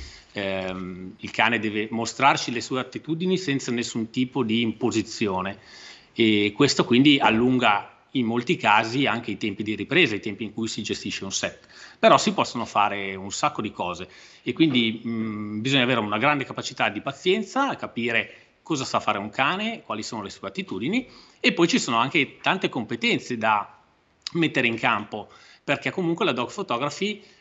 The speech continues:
eh, ci permette di lavorare sia in situazioni che hanno magari alta dinamicità, quindi situazioni di ripresa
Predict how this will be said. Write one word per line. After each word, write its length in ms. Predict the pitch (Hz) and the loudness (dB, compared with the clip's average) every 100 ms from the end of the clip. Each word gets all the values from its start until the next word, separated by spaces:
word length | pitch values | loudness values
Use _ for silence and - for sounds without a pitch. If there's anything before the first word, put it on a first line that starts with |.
| _ | _
eh, 240 | 123 117 110 | -10 -8 -4
ci 160 | - | -2
permette 400 | 175 143 147 175 | 0 2 2 0
di 120 | 135 120 | -2 0
lavorare 460 | 120 135 127 110 | 2 4 4 4
sia 360 | - 165 185 170 | 0 0 2 2
in 140 | 127 | 0
situazioni 680 | 117 123 120 - 131 131 127 | -4 -8 -10 -4 -4 -2 -2
che 120 | 120 | 2
hanno 260 | 113 117 117 | 2 2 0
magari 720 | 113 113 113 113 113 107 107 - | 0 2 2 2 0 -2 -6 2
alta 300 | 120 135 131 | 4 4 0
dinamicità, 600 | 113 117 107 107 - - | -6 -4 -4 -6 0 0
quindi 220 | - 113 107 | 0 -4 -6
situazioni 560 | - - 113 139 135 | -10 -10 -6 -4 -4
di 120 | 110 | -4
ripresa 540 | 107 104 127 117 113 | -6 -2 0 2 0